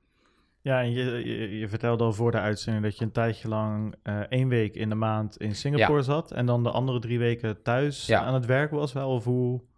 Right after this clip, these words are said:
Speaker 2: Ja, eh, ja, dat is zo. Ik, eh, zeg maar, ik ben in maart begonnen.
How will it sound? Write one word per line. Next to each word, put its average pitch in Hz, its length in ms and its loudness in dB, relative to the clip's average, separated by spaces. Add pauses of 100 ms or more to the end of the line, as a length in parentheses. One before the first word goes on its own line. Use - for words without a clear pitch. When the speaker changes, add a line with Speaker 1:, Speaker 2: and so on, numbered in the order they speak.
(200)
Speaker 2:
Ja, 135 340 6
eh, 127 960 -2 (300)
ja, 135 140 -2
dat 113 160 -4
is 101 100 -8
zo. 127 200 -4
Ik, 107 180 -6
eh, 104 520 0
zeg 107 200 -6
maar, 101 240 -2
ik 101 100 -4
ben 110 320 -4
in 98 380 -4 (140)
maart 113 440 0
begonnen. 143 420 -6